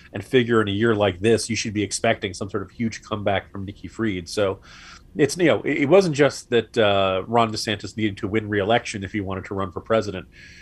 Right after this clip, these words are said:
You wanted to have an authoritative win. You didn't want to have one where you win by the, the skin of your teeth. And right now, it looks like he's going to have a nice, solid, uh,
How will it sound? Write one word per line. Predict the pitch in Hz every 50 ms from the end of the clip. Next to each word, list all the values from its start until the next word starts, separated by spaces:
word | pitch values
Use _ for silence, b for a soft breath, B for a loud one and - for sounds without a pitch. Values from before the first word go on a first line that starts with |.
| B B
You | B 208 220
wanted | 202 214 226 220 196
to | 185 151
have | - 175 170 156 135
an | 139 123
authoritative | 117 - - - 127 117 110 107 - - 110 98 92 85 82
win. | 87 90 85 82
You | 95 110 120
didn't | 113 131 156 143 139 147
want | 147 131 127 123
to | 107
have | 101 110 113 110 101
one | 104 101 98 95
where | 95 98
you | 98 98 98
win | 92 101 101 95
by | 92 98 92 92
the, | 92 92 92
the | - 98 92
skin | - - 113 101
of | 98 92
your | 90 87
teeth. | - - 98 90 82 - - - B B B B B B
And | - 107 101 101
right | 117 131 135 131
now, | 156 202 214 180 165 156
it | 127 123
looks | 127 120 -
like | 135 110
he's | 131 120 110
going | 117 107
to | 110
have | 107 104 101
a | 104 104
nice, | 101 101 101 104 101 107 107 104 -
solid, | - - - - - 107 101 101 101 107 101 98 95 92 90 - b b b b b b b b
uh, | - 92 92 92 95 98